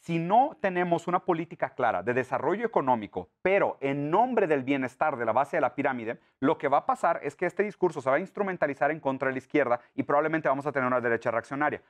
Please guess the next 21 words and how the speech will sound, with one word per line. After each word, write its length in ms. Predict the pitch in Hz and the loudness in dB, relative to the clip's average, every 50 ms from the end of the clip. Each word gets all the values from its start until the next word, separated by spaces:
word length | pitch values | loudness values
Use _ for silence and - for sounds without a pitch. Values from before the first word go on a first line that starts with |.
| _ _ - | _ _ -8
¿Y 80 | 135 | -4
por 200 | - - 156 151 | -2 0 0 0
qué 120 | - 196 196 | 0 0 0
pasó 260 | - 226 - - 220 | 0 0 0 0 0
este 160 | 214 - 214 | 0 0 -2
fenómeno? 500 | - 208 170 160 160 165 175 180 185 - | -4 -2 0 0 -2 -2 -2 -2 0 0
A 60 | 127 | 0
mi 160 | 131 139 147 | 0 0 -2
entender, 400 | 165 175 - 170 151 143 143 135 | -2 -2 -4 -4 0 0 0 0
mi 140 | 135 143 139 | 0 -2 -2
teoría 420 | 139 - 127 123 127 135 147 143 - | 0 0 0 2 2 2 2 2 0
en 140 | 135 127 117 | -2 -4 -2
Brasil, 480 | 113 117 113 - - 139 135 139 139 | 0 -2 -2 -2 -4 -4 -2 0 0
Argentina 540 | 131 117 - 123 113 107 - 127 127 123 120 | 0 0 -2 -4 -12 -10 -6 -4 -2 -2 -2
y 60 | 117 | -2
Chile. 340 | - - 143 135 107 82 - _ _ _ _ _ _ _ _ _ _ _ | -2 -2 -2 -2 -2 -4 -10 _ _ _ _ _ _ _ _ _ _ _
La 160 | 143 156 151 151 | -4 -2 -2 -2
ma-, 160 | 160 - - | -4 -4 -4
la 120 | 170 170 | -4 -4
gente 300 | - 208 226 233 - 262 | -4 -4 -8 -6 -2 2
hoy 340 | 226 196 202 208 254 285 | 4 4 4 4 2 -2